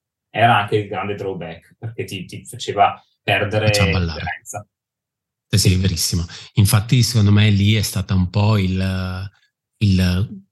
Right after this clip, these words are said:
Speaker 2: quel piccolo vantaggio competitivo che ha avuto Ultimate Direction in quei tempi, dove sono passati dalla borraccia rigida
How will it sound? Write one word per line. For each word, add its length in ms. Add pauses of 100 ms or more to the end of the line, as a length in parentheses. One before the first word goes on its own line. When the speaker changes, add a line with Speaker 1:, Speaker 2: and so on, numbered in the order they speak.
(100)
Speaker 2:
quel 320
piccolo 380
vantaggio 460
competitivo 920
che 140
ha 80
avuto 540
Ultimate 460
Direction 540
in 120
quei 260
tempi, 540
dove 180
sono 220
passati 480
dalla 200
borraccia 500
rigida 520